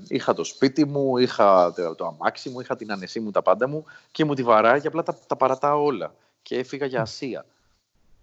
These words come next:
Speaker 2: Ασία.
Speaker 1: Ναι,
Speaker 2: Οκ.
Speaker 1: Ασία, ναι. Ε, έκανα Ανατολική Ευρώπη και από εκεί Ρωσία, Μογγολία, Κίνα,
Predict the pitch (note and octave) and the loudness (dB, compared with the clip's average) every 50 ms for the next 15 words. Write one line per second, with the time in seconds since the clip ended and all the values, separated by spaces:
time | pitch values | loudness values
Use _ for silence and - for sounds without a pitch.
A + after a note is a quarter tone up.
0 | _ B3+ C4+ - - _ _ _ _ _ _ _ _ _ _ _ _ _ _ _ | _ -20 -20 -20 -20 _ _ _ _ _ _ _ _ _ _ _ _ _ _ _
1 | G#2+ - - - - G3+ G#3+ F3+ A#2+ F#2+ F#2 - _ _ _ _ _ - B2 - | -16 -12 -10 -8 -8 -6 -4 -4 -4 -6 -8 -14 _ _ _ _ _ -14 -12 -10
2 | A#2 - A2 A2 E3+ C3+ G#2 F#2 G2+ B2 B2+ A2 G2 G#2 - _ _ - G#2+ A2 | -8 -8 -6 -4 -4 -4 -4 -6 -8 -8 -8 -8 -8 -10 -14 _ _ -8 -6 -4
3 | G#2+ G#2+ G#2+ A2 A2 A2+ - - - - C#3+ C3+ B2+ A#2+ A2+ A2 A2 G#2+ G2 - | -4 -2 -2 -2 -2 -2 -2 -2 -2 -2 -2 0 0 0 0 0 -2 -2 -2 -2
4 | G2+ G2 G2 - B2 A2+ F#2+ F#2 G2 B2 C#3+ C#3+ C#3+ E3 C#3+ C3 A#2 A#2+ A#2 - | -2 -2 -2 0 0 0 0 2 2 2 2 2 -2 -4 -4 -2 -2 -2 -4 -2
5 | C3+ C3+ B2 A2 G2+ - - - C3 B2 A2+ A2 A2 G#2 G#2+ G#2 G#2 A2 A2 G#2 | -2 0 0 0 0 -2 -2 0 0 0 0 -2 -2 0 0 2 2 2 4 4
6 | F#2 F#2 - - A#2+ A2+ G#2+ F#2+ E2+ | 2 2 0 -4 -4 -4 -4 -6 -8